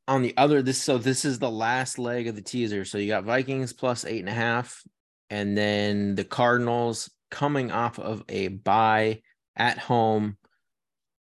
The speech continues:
getting you to seven and a half points. Um, with getting Marquise Brown and Hopkins there,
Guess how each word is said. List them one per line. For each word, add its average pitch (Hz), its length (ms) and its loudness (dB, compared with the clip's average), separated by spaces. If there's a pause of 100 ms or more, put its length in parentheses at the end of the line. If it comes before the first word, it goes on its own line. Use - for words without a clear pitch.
(280)
getting 117 580 0
you 110 360 0
to 107 240 -4
seven 120 420 2
and 107 120 0
a 98 40 -2
half 101 360 -4
points. - 600 -4 (480)
Um, 95 720 0 (1600)
with 113 340 0 (220)
getting 120 240 2
Marquise 113 420 0
Brown 110 500 2
and 104 200 -2
Hopkins 104 560 -4
there, 104 520 0